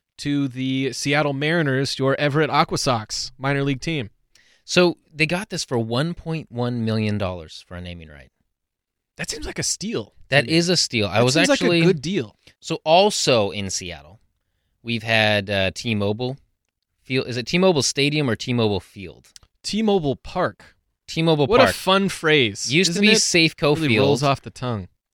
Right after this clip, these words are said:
Speaker 2: Safeco Field. Now it's T-Mobile Park. Um, they paid the Mariners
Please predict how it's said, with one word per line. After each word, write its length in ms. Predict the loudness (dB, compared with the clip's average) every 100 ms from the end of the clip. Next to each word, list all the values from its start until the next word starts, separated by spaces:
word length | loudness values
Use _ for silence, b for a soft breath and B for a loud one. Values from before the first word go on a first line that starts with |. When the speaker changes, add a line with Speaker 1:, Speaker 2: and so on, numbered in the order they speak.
| _ _ -4
Speaker 2:
Safeco 500 | 2 2 2 -2 0
Field. 380 | 0 0 0 -2
Now 260 | -2 0
it's 140 | -2 -6
T-Mobile 540 | -6 -2 0 0 -2
Park. 680 | -10 -2 4 4 4 _ _ _ _ _ _ -10 -2
Um, 440 | 0 2 2 2
they 160 | 0 -2
paid 320 | -2 -2 0
the 60 | 0
Mariners 520 | 2 2 2 0